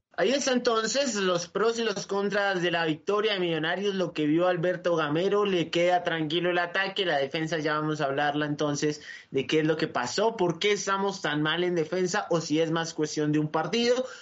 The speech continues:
y la pelota quieta, que eso sí, había sido algo que a Millonarios había mejorado porque nunca ha tenido súper fuerza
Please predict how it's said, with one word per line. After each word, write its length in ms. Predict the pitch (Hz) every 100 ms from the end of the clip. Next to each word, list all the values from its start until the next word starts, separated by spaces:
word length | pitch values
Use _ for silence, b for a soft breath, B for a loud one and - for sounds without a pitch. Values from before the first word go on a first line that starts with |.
| B _
y 220 | 294 320
la 180 | 196 175
pelota 300 | 175 170 170
quieta, 300 | 170 175 180
que 100 | 175
eso 140 | 156
sí, 280 | 156 185 185
había 380 | - 165 175 214
sido 580 | 226 247 247 247 247 247 -
algo 240 | 269 285
que 80 | 262
a 60 |
Millonarios 520 | 240 226 220 220 240 226
había 180 | 202
mejorado 600 | 208 208 170 160 160 185
porque 400 | - 165 160 156
nunca 540 | 160 170 190 240 233 214
ha 80 | 202
tenido 360 | 180 185 185
súper 380 | 180 190 170 156
fuerza 580 | - 180 180 165 175